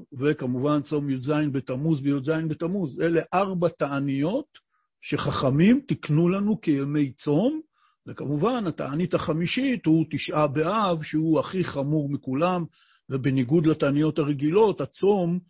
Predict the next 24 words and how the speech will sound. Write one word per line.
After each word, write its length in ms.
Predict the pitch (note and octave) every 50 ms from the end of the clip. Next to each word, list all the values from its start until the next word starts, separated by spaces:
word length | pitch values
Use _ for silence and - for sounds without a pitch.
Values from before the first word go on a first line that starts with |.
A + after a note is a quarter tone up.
| _ _ _
הוא 160 | - C#3+ D3+
מערב 640 | D#3 D#3 E3+ - F3 F#3 G#3 G3 F#3+ G3+ G3+ F3 D#3 E3
עד 200 | D#3+ D3+ C#3+ D#3+
ערב, 360 | E3+ E3 E3+ C#3 B2+ B2+ A2+ F#2+ G2 _ _ _ _ -
בעוד 240 | - C#3 C#3 -
ששאר 440 | - C3+ - - D#3+ F3 F3+ E3+ D#3
התעניות 640 | D3 - - C#3+ C#3 C#3 C#3 C#3 C#3 D3 D#3+ E3+ E3+
הם 140 | D3+ C3+ C3+
רק 260 | C#3 C#3+ C#3 - -
ביום, 460 | D3+ C#3 D3 E3 F#3 F#3+ E3 B2+ - - - _ _ _ - - _ _ _ _ -
מעלות 340 | B2+ C3 C#3 D3+ D3 - D#3
השחר. 400 | C3 - D3+ C3 - - - G#2+ _ _ _ _ _ _ _ _ _ _ _ _ _ _ _ _ _ _ _ _ _ - -
אבל 360 | D3 B2 C#3+ E3 E3+ F3+ F3 - - _ -
יש 520 | D#3 C#3+ D#3+ A3 C4 D4 B3 - - - - -
עוד 380 | F#3+ G#3+ A3+ A#3+ A3 F#3+ F3 A3+ - _ _ _ -
ימים 560 | C#3+ D3+ D#3+ D#3+ E3 F3+ G#3+ A#3+ C#4 D#4+ D4+
שבהם 480 | - - F#3 D3+ C#3+ F#3 A3+ C4+ C#4 B3
עם 240 | - - C#4 D4 D4
ישראל 420 | - - - A3+ A3 A3+ B3 B3
נהג 520 | A#3 G#3 G3 F3+ G#3 A3+ A3 A3 F3+ E3 F3 - _ -
לצום, 560 | D3+ D#3 F3+ F3 - - G#3 G3 F#3 D3+ B2+ - - _ _ _ _ -
לזכר 540 | F3 C#3 B2+ C#3+ A3 A#3 - - G#3 F#3+ F#3
מאורעות 560 | F#3 F#3 F#3+ F3 D#3+ D#3 E3 F3 F3+ F3 -
מסוימים, 640 | E3 - - E3 D#3 D3 C#3 C3+ C#3 C#3 C#3+ D#3